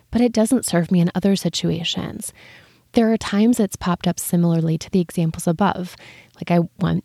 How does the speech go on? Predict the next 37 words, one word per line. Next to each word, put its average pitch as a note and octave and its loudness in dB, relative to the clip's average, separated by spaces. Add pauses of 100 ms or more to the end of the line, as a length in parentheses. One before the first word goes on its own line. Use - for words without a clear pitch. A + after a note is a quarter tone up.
(140)
wanting E3 2
my F#3 4
husband G3+ 2
to B3+ -6
eat A#3+ 2
a A#3 0
salad A3 0
despite F3 -4
being F3 2
sick, - -2 (440)
or F3 0
if E3 -2
I F3+ 0
had F3 0
eaten F#3 0
an F3+ 4
entire F#3 2
birthday G#3+ 0
cake - -6
that F3 -4
I F3 0
really E3 0
didn't F3+ 0
want. F3+ 0 (640)
But C#4+ 0
there D#4+ 2
are D#4 -2
actually G4+ 0
times F#3 0
that F3+ -4
the F#3 2
idea F3 2
of E3 -2
"you F3+ 2
shouldn't F3+ 0
waste F3+ 0
food" F#3+ 2